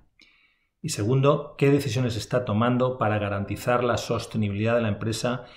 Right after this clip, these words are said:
en el contexto de la crisis económica provocada por la pandemia? La comunicación se va a mover entre el alma,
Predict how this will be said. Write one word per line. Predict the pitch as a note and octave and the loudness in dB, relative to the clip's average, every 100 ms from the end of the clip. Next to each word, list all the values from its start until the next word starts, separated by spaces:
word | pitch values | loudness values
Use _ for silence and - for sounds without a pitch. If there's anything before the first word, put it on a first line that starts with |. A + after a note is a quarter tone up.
| - - | -20 -6
en | G#2+ | -4
el | - | -2
contexto | F#2+ A2+ G#2+ B2+ | -4 -2 -2 0
de | A2+ | 0
la | G2+ | 0
crisis | - A#2+ A#2 | -2 -2 0
económica | A2+ G2+ G2+ G#2 G2+ A2 | -2 -2 -2 -2 -2 -4
provocada | G#2 F#2+ F2+ G2 F#2 | -2 -2 -2 -4 -4
por | F2 | -6
la | F#2 F2 | -6 -6
pandemia? | F2 E2+ F2 - - _ _ _ - _ _ _ _ _ | -8 -8 -12 -16 -20 _ _ _ -20 _ _ _ _ _
La | B2 A#2 | -6 -2
comunicación | B2 B2+ B2+ F3 | 0 2 4 6
se | E3 | 8
va | C#3+ | 8
a | |
mover | C#3+ C#3+ D3+ | 8 6 6
entre | D3 A#2 | 6 6
el | B2+ | 6
alma, | A#2+ F2+ E2 - | 6 4 -4 -12